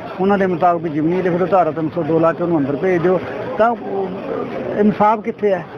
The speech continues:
ਇਨਸਾਫ ਤਾਂ ਕਿਤੇ ਨਹੀਂ ਹੈ। ਹੁਣ ਤੁਸੀਂ ਫਿਰੋਜ਼ਪੁਰ ਦੇ ਵਿੱਚ ਲਾ ਲਓ, ਅੱਗੇ ਕਿਸੇ ਦੀ ਦੁਸ਼ਮਣੀ ਵੀ ਹੁੰਦੀ ਨਾ, ਧੀ ਭੈਣ ਤੇ ਛੋਟੇ ਬੱਚੇ ਤੇ ਬੰਦਾ ਰਹਿਮ ਖਾਂਦਾ ਹੁੰਦਾ ਸੀ ਇਨਸਾਨੀਅਤ ਦੇ ਜ਼ਰੀਏ, ਪਰੰਤੂ ਹੁਣ ਤੁਸੀਂ ਦੇਖੋ ਫਿਰੋਜ਼ਪੁਰ ਦੇ ਵਿੱਚ ਜਾ ਕੇ ਦ-,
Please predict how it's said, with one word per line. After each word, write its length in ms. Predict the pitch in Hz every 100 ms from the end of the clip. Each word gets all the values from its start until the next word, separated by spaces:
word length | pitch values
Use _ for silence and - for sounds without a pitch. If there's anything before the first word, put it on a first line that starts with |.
| - - - - - - 165
ਇਨਸਾਫ 320 | 151 175 175
ਤਾਂ 120 | 226
ਕਿਤੇ 320 | 214 208 240
ਨਹੀਂ 140 | 233 233
ਹੈ। 80 | 220
ਹੁਣ 140 | 208
ਤੁਸੀਂ 220 | 214 226
ਫਿਰੋਜ਼ਪੁਰ 380 | - 208 208 214
ਦੇ 120 | 196
ਵਿੱਚ 160 | 185 208
ਲਾ 160 | 156
ਲਓ, 160 | 151 170 - 262 285 285 196
ਅੱਗੇ 360 | 196 170 240 247
ਕਿਸੇ 320 | - 214 214
ਦੀ 120 | 226
ਦੁਸ਼ਮਣੀ 420 | 180 165 180 202
ਵੀ 140 | 220 226
ਹੁੰਦੀ 300 | 175 143 170
ਨਾ, 220 | 208 240 - - - -
ਧੀ 200 | 254 208
ਭੈਣ 360 | 196 240 202 214 - - - - -
ਤੇ 100 | 208
ਛੋਟੇ 380 | 196 190 180 202
ਬੱਚੇ 340 | 175 160 190 175
ਤੇ 200 | 202 208
ਬੰਦਾ 340 | 247 214 190
ਰਹਿਮ 300 | 170 165 190
ਖਾਂਦਾ 300 | 143 143 151
ਹੁੰਦਾ 260 | 147 180 185
ਸੀ 120 | 247
ਇਨਸਾਨੀਅਤ 560 | 214 - 220 226 233
ਦੇ 120 | 170 156
ਜ਼ਰੀਏ, 340 | 143 120 123 - - - -
ਪਰੰਤੂ 320 | 208 233 214
ਹੁਣ 160 | 180
ਤੁਸੀਂ 280 | 185 214 220
ਦੇਖੋ 240 | 208 220 220
ਫਿਰੋਜ਼ਪੁਰ 480 | 185 185 190 214
ਦੇ 100 | 202
ਵਿੱਚ 180 | 220 214
ਜਾ 200 | 208 214
ਕੇ 180 | 214 233
ਦ-, 280 | 190 180